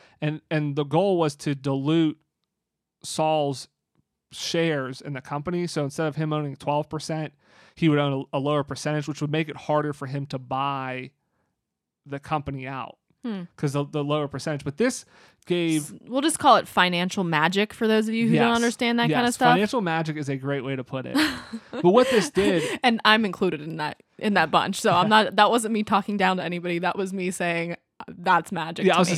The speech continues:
Speaker 1: gonna say, I, I very much nerd out over this stuff.
Speaker 2: <laughs> Yeah.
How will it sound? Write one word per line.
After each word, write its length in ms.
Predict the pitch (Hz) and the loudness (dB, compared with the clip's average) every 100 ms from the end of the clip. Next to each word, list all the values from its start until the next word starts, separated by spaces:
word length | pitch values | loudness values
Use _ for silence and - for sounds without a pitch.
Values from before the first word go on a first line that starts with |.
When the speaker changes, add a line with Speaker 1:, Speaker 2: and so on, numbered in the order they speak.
| 156 | 2
Speaker 1:
gonna 180 | 139 226 | 2 2
say, 60 | |
I, 100 | 180 | 4
I 20 | 180 | 2
very 300 | 156 190 196 | 4 2 2
much 180 | 180 | 0
nerd 360 | 143 143 147 143 | 0 0 0 0
out 200 | 131 139 | 0 0
over 260 | 147 156 151 | 0 -2 0
this 180 | 160 170 | -2 -4
stuff. 400 | - 180 180 - - | -2 0 -2 -4 -20
Speaker 2:
<laughs> 40 | _ _ | _ _
Yeah. 360 | 208 185 202 | 2 2 2